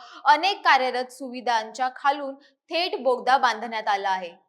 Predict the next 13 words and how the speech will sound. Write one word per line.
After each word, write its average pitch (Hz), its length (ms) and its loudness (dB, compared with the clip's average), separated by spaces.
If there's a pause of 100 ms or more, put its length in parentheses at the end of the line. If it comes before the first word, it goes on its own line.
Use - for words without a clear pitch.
(380)
जेव्हा 294 260 4
ही 320 140 0
मार्गिका 262 580 0
पूर्णपणे 370 720 -2
कार्यान्वित 262 580 2
होईल, 254 340 -6
तेव्हा 254 220 -2
ती 269 180 -10
दररोज 247 560 -4 (280)
लाखो 285 480 4
प्रवाशांना 277 680 0
सेवा 226 340 -2
देईल. 185 240 -8